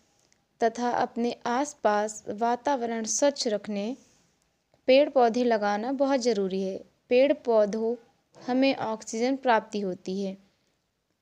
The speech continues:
हमें अपने लालच पेड़ पौधों नहीं काटना चाहिए। बच्चों, ऊपर लिखे गद्यांश में कुछ शब्द छूट गए हैं, मतलब कुछ शब्द छूट गए हैं। ये जो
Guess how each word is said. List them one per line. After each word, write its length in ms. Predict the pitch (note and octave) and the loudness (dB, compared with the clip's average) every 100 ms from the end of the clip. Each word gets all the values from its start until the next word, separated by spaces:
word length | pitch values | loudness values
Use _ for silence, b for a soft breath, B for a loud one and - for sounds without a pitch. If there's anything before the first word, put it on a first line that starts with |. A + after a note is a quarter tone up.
| _ | _
हमें 300 | C4+ C#4 D4+ | -2 2 2
अपने 400 | - A3+ A3+ A3+ | 0 -6 -6 -4
लालच 600 | A3 A3 G#3 G3+ F#3+ - - - | -2 0 2 2 0 -4 -8 2
पेड़ 220 | D4 D4+ | 4 4
पौधों 440 | C#4 G#3+ G#3 G#3 - _ A#3+ | 2 0 0 -8 -12 _ -4
नहीं 320 | B3+ C#4 C#4+ | -2 0 0
काटना 400 | A3+ G3 G3+ B3+ | -2 -2 -4 -8
चाहिए। 400 | B3+ G3 F#3+ F#3+ _ _ _ _ _ _ _ _ _ _ - | -6 -6 -6 -12 _ _ _ _ _ _ _ _ _ _ -4
बच्चों, 380 | A#3+ A3+ G#3+ G#3 b b - | -2 -2 -8 -10 b b -4
ऊपर 280 | C#4 C#4 E4 | 0 6 6
लिखे 320 | D#4 D4+ D#4+ | 6 0 2
गद्यांश 540 | C4 G#3+ A3 A#3 B3+ | 4 2 0 -2 -2
में 120 | C4+ C#4 | -2 -2
कुछ 240 | C#4+ D4+ | -2 -4
शब्द 340 | - C4 C#4+ - | 0 0 -2 -4
छूट 280 | - A#3+ | -4 -4
गए 120 | F#3 F#3 | -4 -6
हैं, 400 | F#3+ F#3 F#3+ - - | -6 -6 -10 -16 -10
मतलब 280 | A3+ C#4 D4+ | 0 0 2
कुछ 160 | C#4 | -2
शब्द 280 | C4+ C4+ C4+ | 0 0 0
छूट 220 | C4+ C#4 | -4 -6
गए 120 | B3+ C#4 | -2 0
हैं। 180 | C#4+ | 2
ये 140 | D4 C4+ | 2 0
जो 340 | C4 A4 - | 0 -2 -6